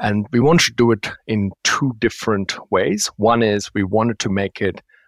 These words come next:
really simple and easy for our existing long-standing client base of the thirty thousand odd investors, as well as create a digital portfolio or a portal that made it easier for newer Vanguard investors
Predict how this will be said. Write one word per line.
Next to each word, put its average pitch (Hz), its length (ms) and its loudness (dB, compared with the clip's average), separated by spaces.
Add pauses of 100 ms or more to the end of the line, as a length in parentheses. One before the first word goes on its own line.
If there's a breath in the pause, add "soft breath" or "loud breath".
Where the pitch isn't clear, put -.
(160 soft breath)
really 117 460 2
simple 110 560 0
and 101 140 -2
easy 104 400 -4
for 98 180 2
our 92 100 0
existing 107 640 -2
long-standing 98 640 -4
client 175 340 -2
base 226 300 -2
of 104 160 -4
the 87 200 2 (100)
thirty 101 240 0
thousand 92 320 0
odd 87 180 -4
investors, 123 640 -2 (460 loud breath)
as 101 120 -2
well 165 200 6
as 135 160 4
create 113 320 2
a 101 60 -6
digital 98 520 -4 (300)
portfolio 98 720 0
or 92 240 0
a 87 40 -2
portal - 560 0
that - 200 -2
made 104 200 2
it - 160 -6 (140)
easier 110 520 -2
for 104 200 -4
newer 131 560 6
Vanguard 101 420 0
investors 101 680 -2